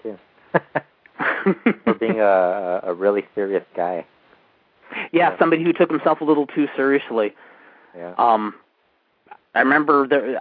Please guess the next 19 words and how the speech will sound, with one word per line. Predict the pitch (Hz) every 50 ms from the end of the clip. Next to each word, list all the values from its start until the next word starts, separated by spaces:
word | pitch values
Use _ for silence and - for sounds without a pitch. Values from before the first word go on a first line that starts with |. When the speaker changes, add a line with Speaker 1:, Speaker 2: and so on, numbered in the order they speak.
| -
Speaker 2:
I | 92 101 - - -
remember | 160 147 139 143 143
hearing | - - 143 139 139
about | 131 120 127 123
one | 120 127 131
night | 127 131
where | 123 123 113
Doctor | 127 117 127 - - 120
Jerry | 117 123 117 120
Graham | 113 127 123 123 117
tried | 104 - 127 117 117
to | 120
get | 113 120 120
him | 123 123 110
to | 110 104
drink | 107 107 110 117 110 -
with | 117 110 -
him, | 120 101 101 98 104 101 -
and | - - 117 110 107